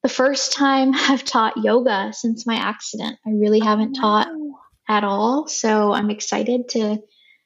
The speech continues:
Speaker 1: to get back to teaching, um, teaching classes.
Speaker 2: Yeah. Oh, I am so, I just saw that yesterday. So I was just like,
Speaker 1: Mm.
Speaker 2: "Oh, I need to just mention this and ask you about it really quickly." And,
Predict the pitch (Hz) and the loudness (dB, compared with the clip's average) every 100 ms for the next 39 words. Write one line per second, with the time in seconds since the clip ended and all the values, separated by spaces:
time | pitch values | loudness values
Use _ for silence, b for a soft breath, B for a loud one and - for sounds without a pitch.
0 | _ 220 214 - - 220 208 226 - - | _ -8 -4 -6 -4 0 2 2 -2 -2
1 | 226 226 220 226 214 202 208 226 240 220 | 0 0 0 0 0 0 0 -2 -6 -6
2 | 233 247 - _ _ _ - 240 - 226 | -6 -8 -10 _ _ _ -4 -2 2 0
3 | 220 220 190 - 143 95 247 - b b | 0 -2 -2 -2 -2 -2 -4 -8 b b
4 | b b b b _ _ _ _ _ _ | b b b b _ _ _ _ _ _
5 | _ - 190 180 160 156 160 - 233 262 | _ -14 -12 -10 -10 -12 -12 -2 0 2
6 | 269 262 - 214 226 226 - 240 226 196 | 2 2 0 -2 -2 -4 -2 2 2 2
7 | 190 262 - 208 202 185 175 - 185 151 | -2 -4 0 2 4 2 0 -2 0 0
8 | 151 - B B B B - 180 170 170 | 0 -6 B B B B -2 2 2 0
9 | 175 233 220 240 226 202 208 - 214 220 | 0 2 4 2 2 0 0 -2 -2 0
10 | 180 175 208 180 160 - - 156 160 165 | 2 2 2 0 -2 -2 -4 -2 -2 -2
11 | - 170 151 - 160 156 - - - 147 | -2 -2 0 0 0 0 -2 -6 -2 0
12 | 143 - 151 | 0 0 0